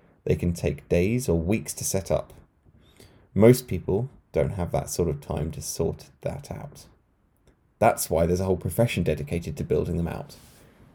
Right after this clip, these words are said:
But that can be expensive. You're looking at spending fifteen hundred plus on a professional to build out a full system for you. When you've had your income completely disappear, that's a lot of cash. Now, we can't leave the house for three weeks. It's a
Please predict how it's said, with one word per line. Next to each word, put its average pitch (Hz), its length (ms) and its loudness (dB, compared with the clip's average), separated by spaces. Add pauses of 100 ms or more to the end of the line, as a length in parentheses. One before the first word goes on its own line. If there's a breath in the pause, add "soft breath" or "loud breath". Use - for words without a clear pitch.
(200 loud breath)
But - 100 -2
that - 200 -2
can 98 280 0
be 85 80 4
expensive. - 580 -4
You're 95 120 2
looking 110 240 0
at - 80 -8
spending 87 540 0 (260 loud breath)
fifteen 101 380 0
hundred 95 420 0 (280)
plus 120 640 -2
on 92 200 2
a 92 180 2
professional 110 560 -2
to - 120 -12
build 85 280 0
out 73 140 -4
a - 20 -8
full 90 240 -4
system - 380 -8
for 76 220 -4
you. - 160 -4 (1080 soft breath)
When 107 140 4
you've 98 100 4
had 127 160 2
your 117 180 4
income 101 340 0
completely 90 580 -2
disappear, 87 560 -4 (420)
that's - 220 -4
a 95 60 0
lot 87 160 4
of 85 80 -2
cash. - 480 -10 (1500 loud breath)
Now, 95 140 6
we 98 60 6
can't 139 320 6
leave 127 140 6
the 95 80 0
house 90 220 0
for - 120 -12
three 85 240 -2
weeks. - 340 0
It's - 160 -6
a 90 80 -4